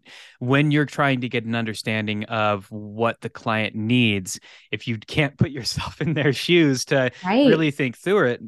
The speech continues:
Speaker 1: and, and, and really, like, get a true understanding, um, y-, it's, it's just gonna sound disingenuous. Like, because if somebody's
Speaker 2: Yeah.
Speaker 1: talking to you and, and you feel like they don't care and they're just trying to sell you something, everybody knows that feeling.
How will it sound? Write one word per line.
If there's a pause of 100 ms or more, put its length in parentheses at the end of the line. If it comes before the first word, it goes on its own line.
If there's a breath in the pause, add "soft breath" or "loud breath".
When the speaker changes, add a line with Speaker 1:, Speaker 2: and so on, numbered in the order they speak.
Speaker 1:
and,
and,
and
really,
like,
get
a
true
understanding, (340 soft breath)
um,
y-,
it's, (240)
it's
just
gonna
sound
disingenuous.
Like,
because
if
somebody's
Speaker 2:
Yeah.
Speaker 1:
talking
to
you
and, (260 loud breath)
and
you
feel
like
they
don't
care
and
they're
just
trying
to
sell
you
something,
everybody
knows
that
feeling.